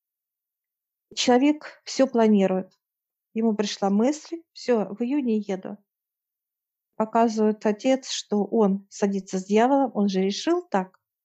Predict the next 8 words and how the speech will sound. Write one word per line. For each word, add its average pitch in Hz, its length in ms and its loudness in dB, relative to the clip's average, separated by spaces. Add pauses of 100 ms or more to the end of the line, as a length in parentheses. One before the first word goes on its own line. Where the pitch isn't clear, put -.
(760)
И 240 180 2
когда 240 320 0
он 240 80 2
приезжает 226 680 0
отдыхать, 233 640 -2
там 214 140 2
получается 226 800 -4 (540)
неприятная, 220 960 -2